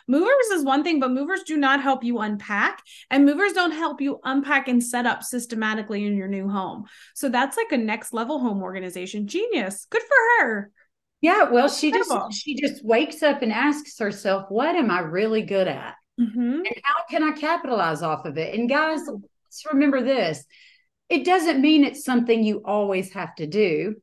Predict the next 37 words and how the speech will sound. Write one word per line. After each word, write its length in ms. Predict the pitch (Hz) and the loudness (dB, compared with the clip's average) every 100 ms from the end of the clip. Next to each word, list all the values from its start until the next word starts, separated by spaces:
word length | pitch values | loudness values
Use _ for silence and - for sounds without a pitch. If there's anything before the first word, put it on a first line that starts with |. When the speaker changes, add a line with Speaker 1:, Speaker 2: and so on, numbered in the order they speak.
| _ | _
Speaker 1:
Right. 260 | 185 175 170 | -14 -12 -2
Speaker 2:
right? 300 | 190 190 277 | 2 2 0
It 100 | - - | -8 -2
just 280 | 370 339 - | -2 -2 -4
could 220 | 320 233 | -4 0
be 320 | 311 302 294 | 2 2 2
for 280 | 226 226 214 | 0 0 0
a 200 | 202 185 | -4 -4
season 1000 | - - 247 277 247 170 151 143 151 139 _ - | -6 -6 2 4 4 0 -6 -6 -12 -14 _ -10
Speaker 1:
Yes. 600 | 202 175 - - - - _ | -8 -8 -10 -14 -16 -16 _
Speaker 2:
that 220 | - - | -14 -8
you 340 | 247 226 208 - - | -2 0 -2 -6 -14
step 460 | - - - 254 254 | -14 -8 2 2 2
into 680 | 254 240 254 226 226 226 - _ _ - | -2 -2 0 2 2 0 -6 _ _ -6
a 100 | 233 | -2
different 380 | 233 285 - - | 0 0 0 0
kind 160 | 285 | 0
of 80 | 247 | 0
side 380 | - 254 320 262 | -2 -2 -2 -2
hustle. 520 | 185 - 180 165 - | -4 -6 -8 -10 -10
There's 220 | 202 233 226 | 0 2 4
nothing 320 | 277 269 220 | 2 2 0
Speaker 1:
Yeah. 60 | |
Speaker 2:
wrong 180 | 226 233 | 0 0
with 100 | 226 | -2
that. 200 | 165 147 - | -6 -8 0
That's 300 | 240 311 - | 0 0 -4
the 80 | 302 | -4
actual, 840 | 180 190 208 - 208 190 185 185 _ _ | 0 -2 -2 -6 -2 0 -2 -4 _ _
that's 280 | 202 262 - | -2 -2 -2
the 120 | 220 | 0
definition, 1200 | 196 196 196 196 180 180 185 185 - 160 139 139 - _ _ _ _ | 2 4 2 0 -6 -6 -4 -6 -4 -6 -4 -8 -12 _ _ _ _
right? 480 | 185 180 180 202 - _ _ _ | -2 0 0 -2 -8 _ _ _
Uh, 220 | 170 185 | -2 0
the 60 | 185 | 0
Speaker 1:
Yeah. 60 | |
Speaker 2:
business 400 | 175 311 294 - | 2 2 2 -12